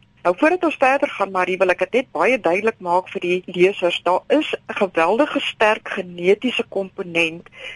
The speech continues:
tot hoeveel vet 'n mens in die lewer kan stoor. Met ander woorde, as ma en pa die vermoë gehad het om buitengewoon baie vet te stoor, dan sal jy ook daai vermoë hê. En dit gaan dikwels hand aan hand met 'n familiegeskiedenis van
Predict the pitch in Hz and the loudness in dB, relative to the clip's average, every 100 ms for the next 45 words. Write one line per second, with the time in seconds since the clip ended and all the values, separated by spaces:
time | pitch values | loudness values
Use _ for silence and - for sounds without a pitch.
0 | - 202 190 165 185 285 302 269 247 - | -2 0 0 2 2 4 4 2 0 0
1 | 226 220 - 185 180 170 175 185 - - | 0 0 -10 -14 -8 -6 -4 -4 -4 -4
2 | 180 175 160 165 175 185 - 170 - - | -2 -2 4 4 4 0 -6 -6 -6 0
3 | 160 170 170 - 202 226 214 226 226 - | 0 0 -4 0 0 0 0 0 0 -4
4 | 160 - 160 165 196 240 226 - 240 233 | -6 -8 -2 2 2 0 -4 0 2 2
5 | 233 220 196 185 190 202 208 202 180 185 | 0 -6 -8 -6 0 2 2 2 2 0
6 | 202 165 170 160 165 - 208 202 185 190 | -6 -10 -6 0 0 -2 -10 -8 0 0
7 | 190 185 185 185 - 202 - 190 - 208 | 2 0 0 0 -2 -2 -2 -12 -2 0
8 | 208 - - 165 180 196 - - - 202 | 0 0 0 0 0 -12 -20 -20 -2 0
9 | 170 160 175 214 - 196 - - 170 175 | 2 2 2 -2 0 -2 -2 -2 0 0
10 | - 180 175 175 185 185 - 180 180 180 | -4 -10 -6 2 4 4 0 2 4 4
11 | - 190 196 - - 185 175 185 - 262 | 0 -2 -4 -2 -2 -2 0 0 2 0
12 | 233 165 175 226 220 170 165 240 - 180 | 0 -4 -4 -2 -2 2 2 0 -8 -10
13 | 170 170 - 160 165 190 262 226 - 220 | -6 -6 -4 -6 -2 0 0 -2 -6 -6
14 | 202 190 - 170 170 | -4 -6 -4 -2 -4